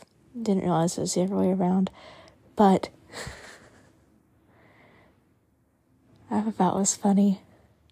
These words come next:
When she was, like, not really being helpful. Or something like, "You have to speak up," and he, like, slammed the glass, and she's like,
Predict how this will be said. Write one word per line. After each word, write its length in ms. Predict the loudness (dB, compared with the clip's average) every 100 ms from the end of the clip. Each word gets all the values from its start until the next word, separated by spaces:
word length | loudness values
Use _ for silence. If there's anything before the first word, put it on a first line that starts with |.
| _ _ _ _ _ _ _ -20 -20 -20 _ _
When 200 | -6 -6
she 180 | -2 -2
was, 260 | -2 -4 -4
like, 300 | -6 -8 _ _ _ _ _ _ _ _ _ _ _ _ _ _ _ -8
not 360 | -4 -4 -4
really 180 | -4 -2
being 280 | -2 -2 -2
helpful. 640 | -6 -8 _ -8 -8 -8 _ _ _ _ _ _ _ _ _ _ _ _ _ _ _ _ _ _ -12
Or 100 | -8
something 280 | -8 -6
like, 200 | -6 -6
"You 60 | -6
have 100 | -6
to 60 | -8
speak 260 | -6 -4
up," 200 | -6 -8
and 80 | -8
he, 140 | -6
like, 360 | -4 -6 -8 -16 _ _ _ _ _ _ _ _ _ _ _ _ _ _ _
slammed 500 | -4 0 0 -2 -4
the 100 | -8
glass, 400 | -6 -4 -4 -6
and 100 | -10
she's 160 | -14 -10
like, 140 | -10